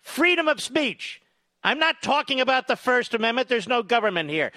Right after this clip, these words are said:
I'm talking about attacking freedom of speech. They're using you folks, millions of you, who are on Facebook and Twitter, because trying to follow what I'm saying in the articles I'm presenting,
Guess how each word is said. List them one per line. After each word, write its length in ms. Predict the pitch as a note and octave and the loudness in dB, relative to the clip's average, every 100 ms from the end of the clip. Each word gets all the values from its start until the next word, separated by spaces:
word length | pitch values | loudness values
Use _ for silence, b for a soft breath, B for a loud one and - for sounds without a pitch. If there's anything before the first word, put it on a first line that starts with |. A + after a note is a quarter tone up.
| B B | B B
I'm 160 | A3+ | 0
talking 320 | - C#4 B3 C#4 | 2 0 0 0
about 220 | C4+ C4+ | 2 2
attacking 680 | C4 - B3+ C#4 - C#4+ B3 b | -2 0 2 2 0 -4 -4 b
freedom 460 | - - D4+ D4+ C#4+ | -14 -2 0 2 0
of 160 | B3+ | 0
speech. 480 | - A#3+ D#4 A3 - B B B B | -4 -2 0 -2 -8 B B B B
They're 160 | C4+ G#3+ | 0 2
using 480 | D4+ F4 B3 D#4+ D#4 | 2 0 0 -2 2
you 240 | F#4 G4 | 2 2
folks, 600 | - B3 D#3+ - - - _ _ _ _ _ _ - | 2 2 2 -4 -12 -14 _ _ _ _ _ _ -10
millions 640 | F#3 D4 G4 G4 F#4 B3+ | -6 0 2 2 0 0
of 160 | A3 F#3+ | 0 0
you, 220 | F3+ A#2+ - _ _ - | -2 -4 -8 _ _ -2
who 100 | C#4+ | 2
are 100 | D4 | 4
on 160 | D4+ C4+ | 4 0
Facebook 640 | - E4 F#4 - A#3+ G#3 | 2 2 2 0 0 0
and 160 | B3 G#3+ | -4 -4
Twitter, 480 | B3 F#4 F#4 G#3 - _ _ _ _ _ _ _ _ _ _ _ _ _ _ _ _ _ _ _ _ _ - | 0 2 2 -2 -6 _ _ _ _ _ _ _ _ _ _ _ _ _ _ _ _ _ _ _ _ _ -4
because 480 | C4 - D4+ C#4 - _ - | -2 2 2 2 -4 _ -8
trying 340 | - D#4 F4 | 0 2 2
to 80 | D#4+ | 0
follow 360 | - D4+ D#4+ D#4 | 0 2 4 4
what 160 | D4+ | 2
I'm 100 | C#4 | 2
saying 440 | A3+ - F#4 F#4 D4 | -2 2 4 4 0
in 60 | |
the 140 | C4+ C#4+ | 0 4
articles 460 | E4+ E4+ C#4+ A#3+ | 4 2 0 0
I'm 160 | A#3+ A#3+ | 0 0
presenting, 420 | A#3 F#3+ A3+ F3+ | -2 0 -2 -2